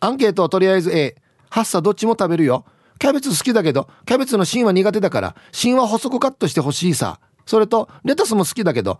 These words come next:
レタスは生が好き。あんまり火かけたレタスは苦手だな。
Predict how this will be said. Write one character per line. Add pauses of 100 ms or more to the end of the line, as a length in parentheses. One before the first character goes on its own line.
(120)
レ
タ
ス
は (360)
生
が
好
き。 (380)
あ
ん
ま
り
火
か
け
た
レ
タ
ス
は
苦
手
だ
な。